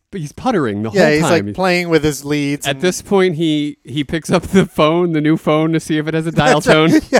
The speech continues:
Speaker 2: I love that.
Speaker 1: And he puts it back down. He's like, "I guess I'm signing off on that."
Speaker 2: <laughs> Well, my question here is,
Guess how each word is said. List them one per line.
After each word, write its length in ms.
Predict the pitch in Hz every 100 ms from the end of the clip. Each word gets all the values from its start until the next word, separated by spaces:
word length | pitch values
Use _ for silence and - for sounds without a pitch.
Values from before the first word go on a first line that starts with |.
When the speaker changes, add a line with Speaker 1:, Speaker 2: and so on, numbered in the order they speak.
| -
Speaker 2:
I 100 | 226 233
love 300 | 247 269 190
that. 220 | 123 117 - 190
Speaker 1:
And 140 | 190
he 100 | 208
puts 340 | 196 - 180 220
it 100 | 185
back 200 | 196 175
down. 240 | 165 175
He's 100 | 160
like, 140 | 151 - - -
"I 60 | 123
guess 180 | 139 -
I'm 120 | 113
signing 400 | - 147 147 131
off 180 | 131 -
on 140 | 120
that." 180 | - - 190
Speaker 2:
<laughs> 480 | 190 - - 240 214
Well, 100 | 190
my 160 | 226 302
question 500 | - 208 - - 151
here 340 | 170 147 127
is, 340 | 135 135 127